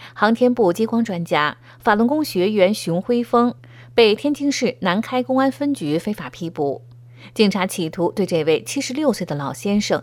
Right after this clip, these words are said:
加重迫害。 辽宁警察企图对法轮功学员抽血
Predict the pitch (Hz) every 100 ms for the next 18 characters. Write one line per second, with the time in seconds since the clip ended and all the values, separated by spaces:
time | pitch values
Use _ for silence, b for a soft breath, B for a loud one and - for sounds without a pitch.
0 | - - 160 156 135 139 - 139 123 -
1 | - - - - - - - - - _
2 | - - - - b b b b 220 240
3 | 226 214 156 143 165 143 - 196 180 185
4 | 185 170 165 143 180 214 - 147 147 -
5 | 180 185 220 139